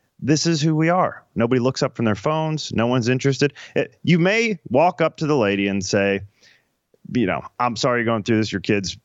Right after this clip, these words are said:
probably should be a little better trained." And, you know, when they tell you, you get a five-year-old or so, should be able to listen and, and pick up the popcorn. Also, this flight attendant's an idiot. And also, I can jump in here and solve all of your problems in about three seconds flat and pick this up. So everybody here is stupid.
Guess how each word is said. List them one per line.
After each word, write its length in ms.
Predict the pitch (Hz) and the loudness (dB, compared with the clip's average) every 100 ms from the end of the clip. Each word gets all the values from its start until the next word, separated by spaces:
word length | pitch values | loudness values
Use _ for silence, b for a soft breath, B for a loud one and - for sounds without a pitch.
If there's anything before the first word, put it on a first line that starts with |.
| _ - | _ -2
probably 280 | 104 98 | 0 0
should 140 | 98 98 | -2 0
be 80 | 98 | 2
a 80 | |
little 160 | 98 95 | 2 2
better 180 | 95 92 | 0 -2
trained." 380 | 92 92 90 87 | -2 -2 0 -2
And, 260 | 85 80 | -2 -4
you 80 | 87 | -4
know, 160 | 80 82 - | -6 -8 -6
when 160 | 92 87 | -2 -2
they 80 | |
tell 160 | 85 92 | 0 0
you, 100 | 90 104 | 0 -2
you 100 | 101 | -2
get 80 | |
a 60 | 87 | 0
five-year-old 500 | 101 92 85 85 85 | 0 -2 0 -2 -2
or 60 | 82 | -2
so, 260 | 87 87 | 0 0
should 220 | 85 104 | 0 -2
be 100 | 85 | 0
able 200 | 87 87 | 0 0
to 100 | 82 | -2
listen 420 | 85 101 92 90 87 | 0 -2 -2 -2 -2
and, 280 | 82 82 B B B - | -2 -6 B B B -4
and 240 | 95 82 | -4 -2
pick 160 | 107 98 | -2 -2
up 160 | 90 | -4
the 180 | - 85 | -2 -2
popcorn. 500 | - 98 87 92 92 - B - | 0 -4 -2 -2 -2 -6 B 0
Also, 340 | 156 143 135 | 0 2 0
this 180 | 113 104 | 0 -2
flight 220 | 113 104 | 0 0
attendant's 380 | 98 101 92 85 | 0 -2 -2 -2
an 60 | 87 | -2
idiot. 280 | 87 98 - | -2 -2 -2
And 120 | 185 | 0
also, 560 | 190 175 - 127 120 - | 0 0 2 2 2 0
I 120 | 131 | -2
can 160 | 139 120 | -2 0
jump 220 | 113 101 | 0 0
in 100 | 98 | -2
here 120 | 98 | -2
and 100 | 90 | 0
solve 220 | - 95 | 2 2
all 120 | 95 92 | 2 2
of 60 | |
your 100 | 95 | 0
problems 400 | 95 98 110 101 | 0 0 -2 -4
in 160 | - 107 | -2 0
about 240 | 101 82 | 0 -2
three 200 | - 113 | -2 -2
seconds 380 | - 104 101 95 | 0 -2 -2 -2
flat 240 | 117 113 | 0 0
and 100 | 101 | -2
pick 200 | 92 92 | -4 -2
this 220 | - 82 - | -2 -2 -4
up. 180 | 78 - | -6 -4
So 180 | 87 - | -4 -2
everybody 400 | 123 143 156 160 | 0 2 2 2
here 160 | 156 160 | 2 0
is 80 | |
stupid. 360 | - 117 104 | 0 -2 0